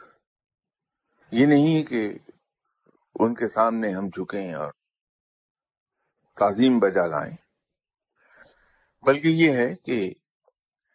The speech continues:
وہاں خاموشی اختیار کیجیے۔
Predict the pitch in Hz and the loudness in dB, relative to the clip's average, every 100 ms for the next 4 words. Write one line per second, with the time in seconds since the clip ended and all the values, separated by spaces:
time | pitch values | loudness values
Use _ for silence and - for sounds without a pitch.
0 | _ _ _ _ _ _ _ _ _ 135 | _ _ _ _ _ _ _ _ _ 0
1 | 143 - - 139 151 147 117 85 _ _ | 0 -2 -2 0 0 -2 -12 -12 _ _
2 | _ _ _ - - - 113 110 - 113 | _ _ _ -16 -8 2 2 2 -8 -16
3 | 143 | -16